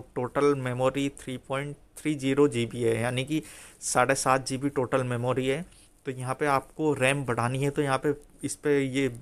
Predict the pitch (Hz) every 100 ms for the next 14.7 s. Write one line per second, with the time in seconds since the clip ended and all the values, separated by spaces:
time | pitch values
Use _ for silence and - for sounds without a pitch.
0 | 139 120 - - 135 - 147 135 139 -
1 | 127 135 156 185 - - - 127 123 143
2 | 139 139 139 151 139 135 - 135 135 139
3 | 147 139 131 123 147 123 131 - 147 139
4 | 135 - 147 127 - 127 143 151 135 127
5 | - - 127 120 - 156 156 170 165 127
6 | 110 107 107 104 - - - _ - 123
7 | - 147 139 143 135 131 139 127 - 143
8 | 147 143 143 143 131 131 143 170 - -
9 | _ - 127 123 120 139 135 127 123 -
10 | 139 135 123 - 147 143 143 - - 131
11 | - 139 127 - 131 123 131 - 131 123
12 | 113 131 127 120 135 156 - - _ 127
13 | 123 123 131 139 123 135 127 135 143 123
14 | 127 139 143 123 113 -